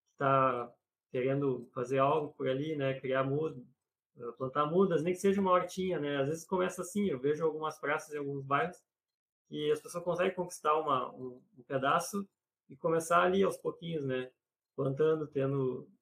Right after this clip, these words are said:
seu, seu tempero, seu chazinho, uma salada pra, pra, pra dividir com os vizinhos,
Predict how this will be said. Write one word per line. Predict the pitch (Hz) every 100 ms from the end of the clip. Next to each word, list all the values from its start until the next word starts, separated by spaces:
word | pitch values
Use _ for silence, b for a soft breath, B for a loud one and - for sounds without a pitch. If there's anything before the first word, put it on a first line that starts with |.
| _ _
seu, | - 131 123
seu | - -
tempero, | 127 135 123 139 156 151
seu | - 131
chazinho, | - 127 123 147 156 139 - _ _
uma | - 123
salada | 139 127 127 143 139
pra, | 139 131
pra, | _ - 127 _
pra | 135
dividir | 131 131 127 139
com | 147
os | 131
vizinhos, | 123 131 165